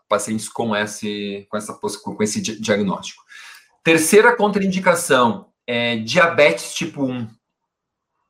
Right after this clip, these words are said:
Diabetes tipo um, aqueles que usam insulina.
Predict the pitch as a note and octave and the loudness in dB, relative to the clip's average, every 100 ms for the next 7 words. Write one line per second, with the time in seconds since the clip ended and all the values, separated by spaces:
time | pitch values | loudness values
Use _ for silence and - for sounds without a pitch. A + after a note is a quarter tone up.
0 | _ B2+ B2+ C3 D3+ - - - C#3+ C3+ | _ 0 2 4 2 0 -10 -8 -4 0
1 | C#3+ C#3+ C#3+ - C#3 C3 C#3+ C#3 C#3 - | 0 0 -4 -6 -6 -2 -2 -2 -4 -6
2 | C#3 C3 C3+ C3+ G#2+ - | -6 -4 -4 -4 -4 -8